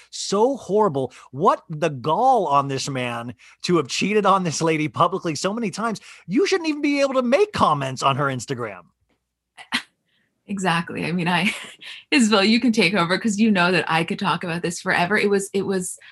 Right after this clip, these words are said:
Speaker 2: um, such a display of narcissism and territorialism for a man that has absolutely no legs to stand on, really.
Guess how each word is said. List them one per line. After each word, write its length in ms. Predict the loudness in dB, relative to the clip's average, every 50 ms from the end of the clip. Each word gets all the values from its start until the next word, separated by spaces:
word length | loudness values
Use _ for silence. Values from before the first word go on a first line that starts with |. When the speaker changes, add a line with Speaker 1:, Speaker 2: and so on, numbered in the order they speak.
| _ _ 2
Speaker 2:
um, 220 | 4 4 4 4
such 260 | 2 0 -2 -2 -2
a 60 | 0 0
display 560 | 0 0 0 -2 -6 -2 0 0 2 2 0
of 80 | 0
narcissism 840 | 0 0 2 2 2 0 -4 -4 -4 -4 -2 -2 0 0 0 -2 0 0
and 280 | 0 2 2 2 0 -2
territorialism 960 | 0 0 2 2 2 0 -4 -4 -4 -4 -4 -4 -4 -6 -4 -6 -6 -6 -2
for 200 | 0 -2 0 0 0
a 80 | 0
man 260 | 2 2 2 2 0
that 120 | 0 0 0
has 180 | -2 -2 0 2
absolutely 400 | 0 0 0 -2 -4 -4 -2 -2
no 100 | 0 0 0
legs 260 | -2 -2 -4 -6 -12
to 80 | -14
stand 280 | -10 -8 -6 -4 -4 -4
on, 140 | -6 -6 -6
really. 340 | -8 -8 -8 -8 -10 -10